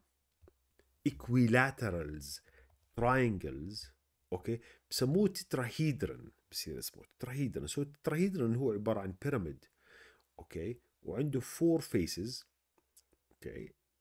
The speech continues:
وكل هدول الفور فيسز تراينجلز، وكل هدول التراينجلز equilaterals، اوكي. طيب، شو الفوليوم تبع this triangular pyramid؟ نفس الشيء، يعني ما تغير، الفوليوم ضله نفس الشيء. بتروح هون بتطلع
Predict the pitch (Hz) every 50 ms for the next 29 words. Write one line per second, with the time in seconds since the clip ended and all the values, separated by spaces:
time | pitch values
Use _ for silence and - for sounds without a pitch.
0 | _ _ _ _ _ _ _ - 95 - - - 208 190 175 160 156 156 160 131
1 | 117 - - 147 139 135 - - 135 110 - - 120 123 123 - - - - 117
2 | 107 98 85 85 82 107 127 147 143 147 - - - - - 220 220 190 170 156
3 | 165 160 147 139 147 - 123 151 185 185 170 160 131 113 104 - - - 117 110
4 | 101 104 98 95 - - - - - - - - - - - - - - _ _
5 | _ _ _ _ _ _ _ _ _ _ - 98 113 147 147 - - - - _
6 | _ - - - - - - _ - 151 120 - - - _ _ _ _ - -
7 | - 254 262 254 240 175 143 147 156 160 165 160 156 151 151 147 147 143 127 117
8 | 120 120 120 117 - - _ _ _ _ _ _ _ _ _ _ _ _ - 92
9 | 104 104 123 123 - - - 117 107 107 107 110 110 110 107 104 101 101 98 98
10 | - - _ - 92 - 65 - - - - 208 220 - - 269 226 - - 247
11 | 254 233 117 80 82 90 110 139 196 202 - 127 135 156 143 110 78 - - -
12 | 85 90 92 120 151 180 180 170 156 127 117 139 143 147 127 120 127 - - -
13 | - - - - 95 73 - - - - 180 165 - - - 139 120 120 - 123
14 | - - 117 92 80 69 - - -